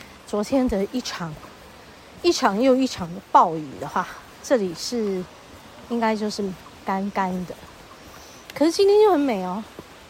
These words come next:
哦，虽然是枯水期，然后瀑布也只有平-，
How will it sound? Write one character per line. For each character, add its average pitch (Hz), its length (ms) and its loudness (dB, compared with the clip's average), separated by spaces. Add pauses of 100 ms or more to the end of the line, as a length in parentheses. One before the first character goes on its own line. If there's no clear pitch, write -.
(200)
哦， 196 280 0
虽 294 100 4
然 254 240 4
是 254 80 -6
枯 254 240 -6
水 233 300 -2
期， - 180 -10 (580)
然 233 120 2
后 294 80 6
瀑 339 180 0
布 285 220 0
也 196 160 2
只 220 180 -8
有 214 200 2
平-， 226 520 -2